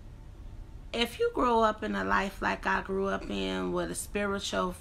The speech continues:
uh, background and foundation and people that's close to the Lord, and if you have your own personal relationship with God and you, okay, let me say this. You remember that movie, That's So Raven,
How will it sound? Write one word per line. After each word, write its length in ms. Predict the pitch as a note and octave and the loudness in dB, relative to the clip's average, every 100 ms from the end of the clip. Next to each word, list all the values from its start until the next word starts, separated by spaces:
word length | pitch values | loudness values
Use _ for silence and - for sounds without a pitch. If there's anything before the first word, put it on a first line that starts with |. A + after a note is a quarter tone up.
| - - | -12 -10
uh, 240 | - F#3 F3+ | -4 0 0
background 760 | E3+ F#3+ G3 G3 F#3+ F#3+ F#3+ F3 | 2 2 2 -2 0 0 0 -2
and 100 | F3 | -2
foundation 920 | G3 F#3 F3+ F#3 F#3 - F#3 F3+ F3+ - - - | 2 2 2 0 0 -2 -2 -2 -4 -8 -12 -8
and 180 | - F#3 | -6 -6
people 460 | - A3+ - G3+ F#3 | -2 -2 0 -2 0
that's 340 | F#3 F3+ F3 | 0 0 -2
close 380 | - A3 G#3 G#3 | 0 2 2 0
to 100 | - | -4
the 100 | G3+ | -2
Lord, 520 | F#3+ F#3+ F#3+ G3 F#3 - - - - | -2 0 2 2 2 -4 -12 -12 -4
and 140 | F#3+ | 0
if 180 | F#3+ F3+ | 0 2
you 120 | B3+ | 4
have 260 | C#4 A#3+ A#3 | 4 4 2
your 180 | A3+ - | 0 0
own 220 | G#3 G#3 | 0 -2
personal 440 | - G#3 - G3+ | 2 2 2 -2
relationship 720 | G3 F#3 G3 G3 G#3 - G3 | 0 0 0 -2 -4 -2 -2
with 160 | F#3 F3+ | -2 0
God 400 | G3 G3+ F#3+ F#3 - - - - G#3+ | 6 6 6 0 -6 -12 -12 -4 2
and 760 | G#3 G3 F#3 F#3 F3+ F3+ F#3 - - - - | 4 4 2 0 0 -2 -4 -6 -12 -16 -12
you, 680 | E3 G3 B3+ B3+ A#3+ A3+ G#3+ - - - - - - - - - - - - - - - - | -2 4 6 4 2 -2 -4 -6 -8 -8 -10 -12 -14 -14 -16 -16 -16 -16 -14 -16 -16 2 6
okay, 300 | B3 A#3 G#3+ | 8 8 4
let 100 | G#3+ | 4
me 60 | |
say 160 | A3+ G3+ | 0 -2
this. 220 | F3+ - | -2 0
You 100 | C4+ | 4
remember 400 | D#4 D4+ C4+ B3+ | 6 6 4 4
that 220 | A#3 A3 | 4 4
movie, 300 | G#3+ G3+ G3 | 4 0 0
That's 300 | F#3 G3 G#3 - | 0 0 0 0
So 160 | F#3+ | 0
Raven, 500 | F#3+ F#3 F3 - - | 2 0 -2 -4 -12